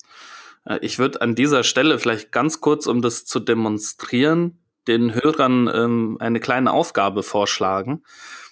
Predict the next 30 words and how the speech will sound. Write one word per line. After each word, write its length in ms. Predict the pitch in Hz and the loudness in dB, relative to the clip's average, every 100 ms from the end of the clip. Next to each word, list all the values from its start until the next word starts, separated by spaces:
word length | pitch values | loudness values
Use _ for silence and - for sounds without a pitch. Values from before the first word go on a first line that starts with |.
| _ | _
Nämlich, 420 | 110 113 117 113 | 0 2 2 2
wenn 180 | 117 131 | 2 2
du 100 | 131 | 2
dich 420 | 117 117 - - _ | 2 -2 -2 -14 _
umschaust, 880 | 170 208 - 110 113 113 - - - _ | 0 2 2 2 2 0 -4 -12 -16 _
da 200 | - 151 | 0 0
wo 80 | 156 | 0
du 160 | 147 143 | 2 2
jetzt 340 | 143 151 - | 2 0 0
bist, 280 | 120 110 - | -2 -2 -4
ist 140 | - 143 | -6 -2
ganz 200 | 165 160 | 0 0
egal 440 | 143 123 135 127 | 2 2 2 2
wo, 320 | 123 117 - - - - _ - | 2 2 -2 -20 -20 -20 _ -6
und 200 | 113 - | -2 0
einfach 280 | 147 160 | 0 0
nur 140 | 147 156 | 2 2
mal 140 | 143 | 2
versuchst, 680 | 120 127 131 180 - - - | 2 0 0 0 -2 -10 -6
grob 480 | 135 - 156 - - | -4 2 2 0 -6
zu 180 | - 143 | -6 -4
zählen, 640 | - 147 147 117 160 202 - | 0 2 4 4 0 -4 -12
wie 320 | 120 113 165 | -12 -6 -6
viele 540 | - - 170 165 160 151 | -6 -6 -2 2 2 2
rote 420 | - 147 170 160 | 0 0 2 0
Dinge 420 | 156 147 135 107 | 2 2 2 0
um 220 | - 117 107 | 0 0 0
dich 200 | 104 113 | -2 -2
herum 380 | 110 110 107 | -2 0 -2
sind. 440 | 98 92 92 - | -2 -4 -6 -14